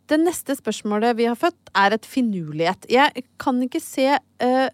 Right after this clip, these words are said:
hva, eh, vedkommende heter, fordi, eh, det har vært på Instagram, men brukeren heter Aktiv Funkis og har spurt,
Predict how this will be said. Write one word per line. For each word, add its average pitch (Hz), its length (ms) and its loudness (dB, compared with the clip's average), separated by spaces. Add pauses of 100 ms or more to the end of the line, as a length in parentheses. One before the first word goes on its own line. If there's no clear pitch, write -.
hva, 220 560 2
eh, 262 600 0
vedkommende 240 520 -4
heter, 339 420 -2
fordi, 285 440 -4
eh, 269 340 -2
det 254 80 -6
har 277 140 -2
vært 247 160 -6
på 285 80 -8
Instagram, 294 440 -2
men 330 200 0
brukeren 392 500 0
heter 254 240 0 (140)
Aktiv - 480 -6
Funkis 220 720 -4
og 208 100 -8
har 240 120 -2
spurt, - 520 -6